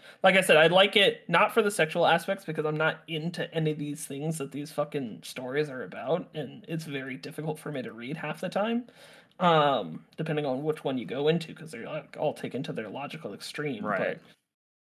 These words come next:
Speaker 1: But, um, it's just, it's really, really interesting as, like, a exploration of these particular topics. And I guess maybe it's just me being, like, a,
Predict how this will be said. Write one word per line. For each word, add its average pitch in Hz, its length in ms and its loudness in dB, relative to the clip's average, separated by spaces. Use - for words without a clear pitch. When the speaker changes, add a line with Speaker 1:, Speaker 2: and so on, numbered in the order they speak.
Speaker 1:
But, - 80 0
um, 143 560 4
it's 160 220 2
just, 160 300 2
it's 165 200 2
really, 160 720 4
really 147 320 -2
interesting 123 720 -4
as, 135 180 -14
like, 117 200 -10
a 101 240 -12
exploration 117 800 -10
of 127 160 -10
these 113 160 -16
particular 104 580 -14
topics. - 500 -16
And 165 80 -4
I 180 60 4
guess 208 220 2
maybe 180 220 4
it's 156 120 2
just - 220 -8
me 143 160 -4
being, 131 260 -10
like, 123 220 -12
a, 87 200 -6